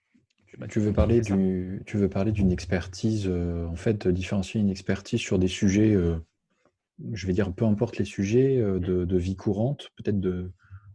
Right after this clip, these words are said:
Speaker 2: euh, versus une expertise académique,
Speaker 1: Ouais.
Speaker 2: qu'on n'a pas besoin
Speaker 1: Et
Speaker 2: d'avoir, euh,
Speaker 1: ouais,
Speaker 2: effectivement,
Speaker 1: c'est ça.
Speaker 2: d'être, euh, euh, chercheur, ingénieur, euh, en physique nucléaire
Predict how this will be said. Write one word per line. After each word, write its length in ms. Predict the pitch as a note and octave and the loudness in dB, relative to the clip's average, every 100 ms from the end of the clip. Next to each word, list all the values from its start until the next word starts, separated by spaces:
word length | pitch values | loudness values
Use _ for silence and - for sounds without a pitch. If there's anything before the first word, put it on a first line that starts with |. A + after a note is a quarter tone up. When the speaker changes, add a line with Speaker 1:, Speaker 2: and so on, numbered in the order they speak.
| - | -12
Speaker 2:
euh, 400 | G2 F2 F2 F#2+ - - - | -10 -8 -8 -10 -12 -16 -16
versus 720 | G#2 G2+ G2 - - C3 - | -14 -4 -4 -4 -6 -6 -2
une 60 | G2+ | -2
expertise 460 | F#2+ - - - G#2 | -2 -6 -8 -2 -2
académique, 580 | F#2 F#2+ G2+ C#3 D3 - - - _ _ | 2 4 4 2 -2 -12 -20 -20 _ _
Speaker 1:
Ouais. 100 | E3 A3 - | -14 -14 -6
Speaker 2:
qu'on 100 | G2 | -2
n'a 100 | F#2 | 0
pas 120 | G2+ | 0
besoin 260 | F#2+ A2+ A#2+ | 0 0 0
Speaker 1:
Et 60 | |
Speaker 2:
d'avoir, 480 | G2+ F2+ G2+ A2+ G#2 | 0 2 2 2 0
euh, 140 | F2 | -2
Speaker 1:
ouais, 40 | F2 | -2
Speaker 2:
effectivement, 460 | E2 F2 - F#2+ | -6 -8 -4 0
Speaker 1:
c'est 40 | A#2 | 2
ça. 40 | |
Speaker 2:
d'être, 240 | G2 G2+ G2 | 2 0 0
euh, 420 | F#2 F2 F2 F2 F2 - _ _ _ | -2 -2 -4 -6 -10 -14 _ _ _
euh, 160 | F#2 F2 | -8 -6
chercheur, 680 | - G2 - - A2+ A2+ F#2+ | -4 -4 -4 -2 0 0 0
ingénieur, 720 | F#2 F#2 G2 G2+ A2 A2+ F#2+ | 0 2 4 4 4 0 -2
euh, 340 | F2 F2 F2 | -2 -2 -4
en 160 | F2+ F#2+ | -4 -6
physique 340 | - F#2+ G2+ | -6 -8 -4
nucléaire 580 | G2 F#2 F#2+ F#2+ B2 C3+ | -4 -2 0 2 0 -2